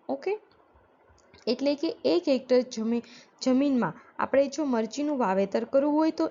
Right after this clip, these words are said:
એના માટે સો ચોરસ મીટર અથવા તો એક ગુઠો જમીન છે કે જે ધરુવાડિયું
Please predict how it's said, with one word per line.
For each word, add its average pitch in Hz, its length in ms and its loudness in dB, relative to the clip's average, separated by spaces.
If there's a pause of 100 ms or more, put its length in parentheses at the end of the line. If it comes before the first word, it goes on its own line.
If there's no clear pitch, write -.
(100)
એના 269 280 2
માટે 247 340 0
સો 302 360 0
ચોરસ 247 500 0
મીટર 247 400 0 (300)
અથવા 277 340 -2
તો - 300 -2
એક 320 220 0
ગુઠો 277 320 -2
જમીન 233 420 -2
છે 311 220 -4
કે 262 160 -4
જે 277 220 -2
ધરુવાડિયું 240 800 0